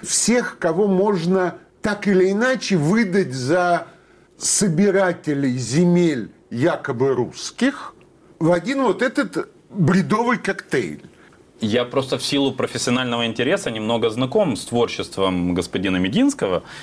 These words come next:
Speaker 2: и поэтому понимаю, что этот учебник, давайте скажем откровенно, но раз мы его обсуждаем, и не только мы, не часто школьный учебник обсуждается в других странах.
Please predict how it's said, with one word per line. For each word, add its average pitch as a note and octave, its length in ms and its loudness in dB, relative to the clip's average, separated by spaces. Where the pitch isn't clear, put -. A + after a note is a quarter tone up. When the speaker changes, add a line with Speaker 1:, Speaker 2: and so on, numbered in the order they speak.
Speaker 2:
и - 80 -10
поэтому C#3+ 440 -4
понимаю, B2 560 0
что A2+ 220 -2
этот B2+ 320 0
учебник, A2 520 -4
давайте A#2 480 -2
скажем A2 640 -2
откровенно, G#2+ 640 -2
но G#2 160 -2
раз A2+ 240 0
мы G#2+ 80 -4
его G#2 180 2
обсуждаем, F2+ 800 -2
и G2+ 60 0
не G2+ 100 0
только G#2 320 0
мы, F2 320 -2
не C3+ 160 2
часто G2+ 800 2
школьный A2+ 400 -2
учебник D#3+ 440 -4
обсуждается A2 1120 0
в G2 40 -8
других G2+ 300 -4
странах. - 340 -4